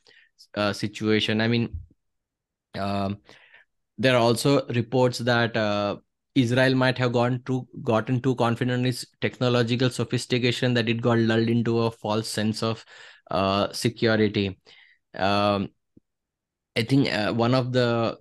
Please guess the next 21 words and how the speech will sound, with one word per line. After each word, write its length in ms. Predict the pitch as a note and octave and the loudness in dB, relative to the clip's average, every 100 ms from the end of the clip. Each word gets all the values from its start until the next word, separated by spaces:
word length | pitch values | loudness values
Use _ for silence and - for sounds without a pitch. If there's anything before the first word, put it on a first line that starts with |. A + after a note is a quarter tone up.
| - | -6
things 180 | C3 A#2+ | -4 0
was, 200 | A#2+ A#2+ | 0 0
like, 260 | A2 G#2+ | -2 -2
uh, 340 | G#2 G2 G2 - _ - | -2 -2 -4 -6 _ -8
Andrew 360 | A2 A#2 B2 C3 | 0 2 4 4
Exum 400 | A#2 A2+ B2+ C3 | 4 2 2 2
in 100 | B2 | 2
one 160 | A2+ A#2 | 2 0
of 140 | A#2+ | 0
the 40 | |
articles 440 | A2 G#2 A#2 A#2 A2+ | 0 0 -2 -4 -4
in, 140 | A#2 | -4
I 100 | F#2+ | -4
think, 160 | G#2+ C3 | -4 -4
I 40 | |
believe 260 | B2 C3+ B2+ | -2 -2 0
the 100 | A2+ | -2
Atlantic, 460 | F#2+ G#2+ A2+ A#2 A#2 | -2 -2 0 0 -2
he 60 | |
says, 200 | A#2 A#2+ | -2 0
like, 240 | A#2 A#2+ | 0 -2